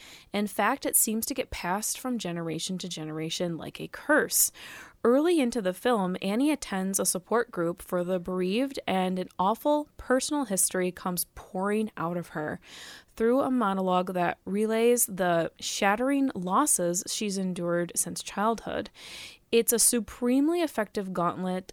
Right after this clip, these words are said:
of supernatural horror that's also at black and heart, a grueling domestic drama about how trauma, resentment, and guilt can seep into the roots of a family tree, rotting it from the inside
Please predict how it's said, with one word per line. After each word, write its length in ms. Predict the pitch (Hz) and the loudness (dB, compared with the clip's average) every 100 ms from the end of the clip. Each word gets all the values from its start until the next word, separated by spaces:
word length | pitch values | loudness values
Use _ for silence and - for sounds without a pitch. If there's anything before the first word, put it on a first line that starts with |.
| - | -4
of 280 | 185 170 170 | -2 -2 -2
supernatural 720 | 202 190 190 170 - 180 190 | -4 -4 -6 -6 -4 -4 -2
horror 420 | 320 349 247 233 | 0 6 6 6
that's 220 | 233 233 | 2 0
also 560 | 190 190 - 202 185 190 _ _ - | 0 0 0 2 2 0 _ _ -4
at 280 | 160 - 180 | -4 -4 -4
black 320 | 170 160 - | -2 -2 -4
and 120 | 160 | -8
heart, 460 | - - 277 240 - 196 | -4 4 4 4 0 -6
a 60 | |
grueling 640 | 180 202 220 269 311 349 311 | -6 -4 -2 0 0 0 -2
domestic 520 | 214 190 175 185 170 | -2 -2 -2 -4 -6
drama 440 | 185 208 254 214 | -2 0 2 2
about 180 | 185 170 | 2 0
how 120 | 160 - | -2 -4
trauma, 680 | - - 160 156 220 339 - - - - | -8 -6 -4 0 2 2 0 -12 -20 2
resentment, 720 | 233 202 202 220 294 339 - - - - - | 2 4 0 2 2 2 -2 -12 -18 -8 -2
and 200 | 202 170 | 0 2
guilt 360 | 214 233 247 | 6 6 4
can 160 | - 196 | -2 0
seep 460 | - - 247 - | 2 4 2 0
into 180 | 320 - | -4 -2
the 120 | 226 | 0
roots 480 | 185 170 185 254 - | 0 0 0 0 0
of 120 | 240 | 0
a 80 | 233 | 0
family 520 | - 175 165 165 170 | -2 -6 -4 -4 -4
tree, 480 | 170 - 247 214 196 - | -4 -2 2 2 2 -2
rotting 500 | 175 180 180 233 254 | -2 0 0 0 -2
it 160 | 254 - | -4 -4
from 200 | 214 196 | -4 -2
the 100 | 175 | -4
inside 600 | 170 170 - 151 151 | -4 -4 -4 -6 -10